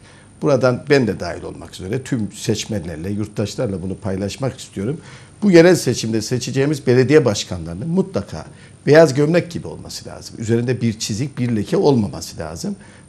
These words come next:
Ben bunu, e, gerek partilerin gösterdiği adaylar açısından, gerekse halkın tercihleri açısından önemsiyorum. Çünkü, e, ben belediye başkanlığım döneminde yaklaşık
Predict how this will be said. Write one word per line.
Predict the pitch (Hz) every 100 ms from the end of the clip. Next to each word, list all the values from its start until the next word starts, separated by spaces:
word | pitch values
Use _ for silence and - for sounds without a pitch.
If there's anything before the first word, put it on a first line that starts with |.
| -
Ben | 170 160
bunu, | 170 175 170 160
e, | 151 -
gerek | 156 160 -
partilerin | 131 131 131 127 131 113
gösterdiği | 107 - 101 98 98
adaylar | - 110 110 113
açısından, | 90 - 85 - 92 165 - - -
gerekse | 156 135 127 113
halkın | 117 120 120
tercihleri | 107 113 104 104 120 110
açısından | 98 90 131 135 -
önemsiyorum. | 110 120 117 - 123 87 - - - -
Çünkü, | - 202 139 - - - - - 143
e, | 131 127 127 - - - - - - - - - - - 82 - - - - 135
ben | 143
belediye | 139 147 143 135
başkanlığım | 131 - 139 139 127
döneminde | 135 131 127 135
yaklaşık | 139 - 139 -